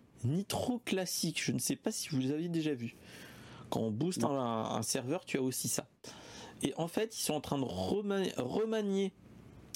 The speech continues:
Speaker 1: ce, cet abonnement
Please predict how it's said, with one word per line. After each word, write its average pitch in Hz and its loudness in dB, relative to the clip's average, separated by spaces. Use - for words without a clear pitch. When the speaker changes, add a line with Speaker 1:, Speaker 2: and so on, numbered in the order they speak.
Speaker 1:
ce, 104 2
cet - 0
abonnement 151 2